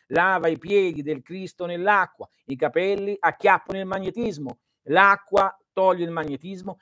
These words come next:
i piedi sono i pesci, la pratica è stata fatta finale, c'è tutto nascosto lì. Se, mm, il Papa da adesso e tutto, toglie tutto, bisogna andare a prendere i vecchi manuali e conservarli,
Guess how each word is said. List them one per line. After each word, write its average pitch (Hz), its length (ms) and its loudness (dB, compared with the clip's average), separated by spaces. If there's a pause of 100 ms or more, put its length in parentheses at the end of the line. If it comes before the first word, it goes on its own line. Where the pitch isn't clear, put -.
(140)
i 190 120 -8
piedi 220 400 2
sono 220 200 0
i 208 60 -4
pesci, 208 520 10
la 175 160 0
pratica 202 460 2
è - 20 6
stata 214 240 0
fatta 170 380 -2
finale, 170 640 -4 (260)
c'è 117 120 -14
tutto 185 220 -14
nascosto 143 480 -8
lì. 139 260 -12 (220)
Se, 214 400 8
mm, 131 680 -14
il 139 100 -10
Papa 175 240 0
da 170 80 0
adesso 170 400 -4
e 147 80 -8
tutto, 170 280 -10
toglie 170 300 -6
tutto, 131 480 -10 (500)
bisogna 160 340 -4
andare 165 460 2
a 143 120 0
prendere 165 420 -2
i 165 40 0
vecchi 170 280 -4
manuali 170 540 -2
e 151 60 -2
conservarli, 147 760 0